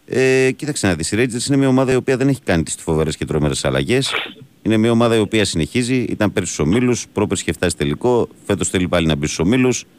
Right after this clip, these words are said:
Είναι μια δεδομένα καλή ομάδα. Και πολύ πιο έτοιμη από τον Ολυμπιακό, που ξεκινάει κάτι καινούριο.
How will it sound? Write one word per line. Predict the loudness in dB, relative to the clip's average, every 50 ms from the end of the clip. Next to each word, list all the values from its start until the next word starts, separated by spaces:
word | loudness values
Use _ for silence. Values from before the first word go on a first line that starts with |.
| _ _ _ _ _ -20 -20 -20 -20 _
Είναι | -2 0 2
μια | 2 4 2 2
δεδομένα | 2 2 2 2 2 2 2
καλή | 2 2 2 2
ομάδα. | 2 2 0 -2 -4 -6 -8 -10 -12 -20 -20 -20 -20 -4
Και | 0 2 2 2 0 0
πολύ | -2 0 0 0
πιο | 0 0 0
έτοιμη | 0 2 2 0
από | 0 0
τον | 0 0 0
Ολυμπιακό, | 0 0 0 0 0 0 0 0 0 2 2 2 0 -4 -8 -20 -20 _ -20 -20 -20 -20 -20 -20 -20 -20 -14 -10
που | -8
ξεκινάει | -6 -2 -2 -2 0 2 2 2
κάτι | 2 0 -2 -2
καινούριο. | -2 0 0 2 0 0 -2 -6 -6